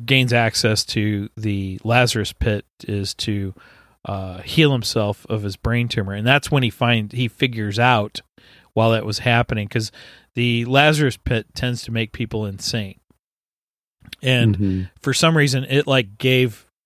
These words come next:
Speaker 1: uh, the Riddler all this extra knowledge, and one of those things was that Batman was actually Bruce Wayne.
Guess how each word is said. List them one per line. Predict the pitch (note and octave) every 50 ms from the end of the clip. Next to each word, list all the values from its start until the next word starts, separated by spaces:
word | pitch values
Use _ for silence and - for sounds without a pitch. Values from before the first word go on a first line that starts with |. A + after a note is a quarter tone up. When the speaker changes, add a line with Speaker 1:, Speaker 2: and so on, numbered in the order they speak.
| _ -
Speaker 1:
uh, | G#2+ G#2+ G#2 G#2 G2+ G2+ G2
the | G#2+ A2+
Riddler | A#2 B2 B2+ B2 A#2+ A#2+ A2 G#2+
all | A2 A#2 A#2+ A#2+
this | A2+ A2+ A2+ - -
extra | B2 A#2 - - - - A2
knowledge, | G#2 G#2+ A2 A#2 A2+ A2+ A2+ A2 G2+ F#2+ F#2 -
and | A#2 G#2 A2 A#2
one | A#2+ B2 A#2+
of | A#2
those | A2 G#2+ G2+ - -
things | - B2 B2 A#2 A2 G#2 G2+ - -
was | A2 G#2 G#2 G2+ G#2 G#2 - _ - - - - _ _ _ _ _ _ _ _ -
that | - A#2 A2 G#2 _ _ _ _ _ _ _ -
Batman | B2 A#2+ B2 B2+ - B2 A#2 A2 G#2+ G#2
was | G2+ G#2 G#2+ -
actually | G#2+ G#2+ - - - G#2+ G2+
Bruce | F2+ E2+ F#2+ F2+ - -
Wayne. | A#2+ B2 A#2 F#2